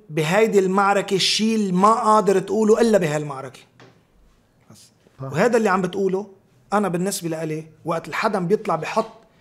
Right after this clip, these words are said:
Speaker 1: أشياء وعناوين وأفكار وطروحات وبيفضح واللي بدك إياه، بهذا الوقت هو لإلي خيار.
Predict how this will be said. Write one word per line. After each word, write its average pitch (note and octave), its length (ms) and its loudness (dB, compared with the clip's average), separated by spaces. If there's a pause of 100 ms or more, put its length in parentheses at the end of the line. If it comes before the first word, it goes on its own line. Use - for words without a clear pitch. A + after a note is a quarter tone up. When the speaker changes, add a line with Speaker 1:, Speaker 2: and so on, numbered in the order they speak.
(1200)
Speaker 1:
أشياء E3 540 -2
وعناوين F#3 680 0 (100)
وأفكار F#3+ 680 0 (460)
وطروحات F#3+ 720 2 (160)
وبيفضح E3 680 -2
واللي A#3+ 220 2
بدك F3 360 -2
إياه، D3 180 -4 (460)
بهذا F#3+ 360 0
الوقت G3 420 0 (240)
هو A3+ 220 2
لإلي G3 280 2
خيار. D3+ 400 -4